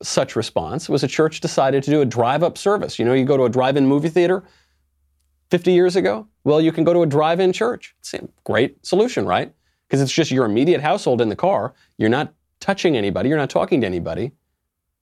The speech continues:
Well, the Democratic mayor of Louisville, Kentucky, decided to ban that too. What possible effect on the public health could that have? None whatsoever.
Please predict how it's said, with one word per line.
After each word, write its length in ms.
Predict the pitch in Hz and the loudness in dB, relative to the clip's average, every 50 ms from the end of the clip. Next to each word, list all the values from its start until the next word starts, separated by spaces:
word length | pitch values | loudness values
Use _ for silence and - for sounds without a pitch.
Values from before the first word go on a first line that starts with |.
| _ _ _ _ - | _ _ _ _ -2
Well, 600 | 135 156 175 170 170 165 175 175 175 175 180 - _ _ _ _ _ _ _ _ _ _ _ _ _ - | 2 2 4 4 2 2 2 0 -2 -4 -10 -16 _ _ _ _ _ _ _ _ _ _ _ _ _ 0
the 100 | 147 143 | 2 2
Democratic 520 | 143 175 175 190 190 - 208 180 185 180 | 2 2 0 0 0 0 0 0 0 2
mayor 200 | 180 175 175 170 | 2 2 2 2
of 100 | 165 139 | 2 2
Louisville, 380 | 135 143 170 202 190 190 202 196 | 2 2 2 2 2 2 0 0
Kentucky, 540 | - 180 175 214 240 254 - 110 92 - _ _ _ _ _ | 0 -2 -2 -2 -4 -4 -4 -6 -6 -6 _ _ _ _ _
decided 360 | - 160 - 196 175 180 175 170 | -8 -4 0 0 2 2 2 2
to 60 | 175 | 0
ban 340 | 131 120 131 139 147 156 156 | 0 0 0 0 2 2 2
that 200 | 165 175 170 170 | 2 0 -2 -2
too. 300 | - 247 240 190 - - _ _ _ _ _ _ _ _ _ _ _ _ _ | 0 0 0 0 -2 -6 _ _ _ _ _ _ _ _ _ _ _ _ _
What 420 | - 113 143 185 - - _ _ - | -2 0 0 0 0 -4 _ _ -18
possible 840 | - - - 147 156 170 - - 196 175 190 190 185 180 180 _ _ _ _ - | -6 -2 -2 -2 -2 -2 -2 0 0 2 2 2 0 -2 -4 _ _ _ _ -6
effect 320 | 147 139 - 165 156 165 | -4 0 0 0 0 2
on 60 | 185 165 | 2 0
the 80 | 160 | 2
public 280 | 170 170 151 151 139 147 | 2 0 0 0 0 0
health 180 | 151 143 147 | 0 0 0
could 120 | - 202 180 | 0 0 2
that 160 | 196 190 196 | 2 2 2
have? 240 | 214 202 202 202 - _ _ _ - | 2 0 -2 -2 -6 _ _ _ 0
None 280 | 120 135 147 151 151 | 2 2 2 2 2
whatsoever. 640 | 156 156 151 - - 165 196 226 254 - - - | 2 0 0 2 2 2 2 2 0 -2 -4 -10